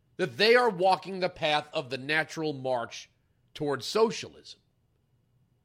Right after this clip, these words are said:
I was gonna, you know, I went back and forth this morning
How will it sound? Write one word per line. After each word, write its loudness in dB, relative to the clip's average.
I 8
was 4
gonna, 8
you -6
know, 0
I 0
went -2
back 2
and -8
forth -6
this -10
morning -10